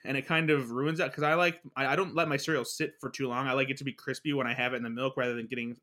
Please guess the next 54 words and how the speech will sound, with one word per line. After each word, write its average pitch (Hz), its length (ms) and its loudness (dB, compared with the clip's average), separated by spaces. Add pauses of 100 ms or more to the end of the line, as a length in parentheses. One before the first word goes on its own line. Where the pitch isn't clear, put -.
you 135 120 -4
know, 113 180 -4 (340)
soggy 139 420 2
because 127 360 0
of 120 100 -2
the 113 80 -6
milk. 107 300 -8 (460)
Um, 135 240 4
and 143 120 2
so 156 180 4
I 147 120 6
always 196 160 6
have 196 100 0
a 170 40 2
problem 151 300 2
with 135 140 -2
Crave 127 240 0
where 117 80 -2
I 113 40 -2
feel 143 140 0
like 131 160 2
it 123 160 -4
gets, - 320 -6 (160)
uh, 117 240 0 (220)
just 196 200 -4
soft 139 260 2
too 127 100 -6
quickly. 113 340 -6
But, 131 220 0
uh, 135 160 2
this, 220 380 -4
it's, 247 140 0
it's 269 160 -2
still 302 140 2
pretty 170 260 2
good. 170 240 4 (400)
It's 160 140 -2
kind 262 160 4
of 254 80 6
a 220 80 10
weird, 175 460 4 (400)
uh, 131 560 4 (320)
weird 151 260 2
seeing 156 320 2
the 196 80 -2
cereal, 220 260 2
because 165 320 2
the 156 80 -2
cereal 247 460 2
itself 180 360 0 (380)
looks 170 140 -2
like 190 80 2
it 170 80 2
has 151 160 2